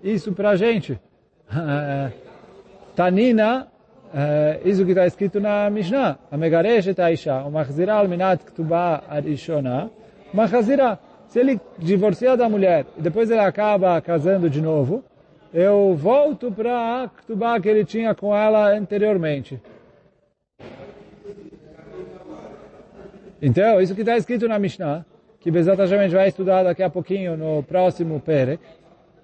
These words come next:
E... Então, ah, isso que, ah, tá escrito na, na,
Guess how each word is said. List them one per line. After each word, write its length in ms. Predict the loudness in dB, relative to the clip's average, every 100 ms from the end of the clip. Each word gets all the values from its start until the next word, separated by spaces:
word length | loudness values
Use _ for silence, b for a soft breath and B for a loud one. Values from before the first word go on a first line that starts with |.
| -20 -4
E... 920 | 0 2 4 2 4 4 2 2 -2 -6 -20 -20 -20 _ _ _ -20 -20 -20 -20 -20 -20 -20 -20 -20 -20 -20 -18 -18 -18 -18 -18 -20 -20 -20 -8 0
Então, 800 | 2 4 4 4 4 4 2 0
ah, 880 | 0 0 0 0 -2 -2 -4 -6 -8 -14 _ -20 -20 -20 -20 _ _ -2
isso 260 | 0 0
que, 300 | 2 2 4
ah, 480 | 4 4 4 4 2
tá 160 | 0 -2
escrito 460 | -2 -4 -4 -2
na, 580 | -4 -2 0 0 -2 -6 -10 -16 -6
na, 1160 | -2 0 0 0 0 0 0 -2 -2 -4 -6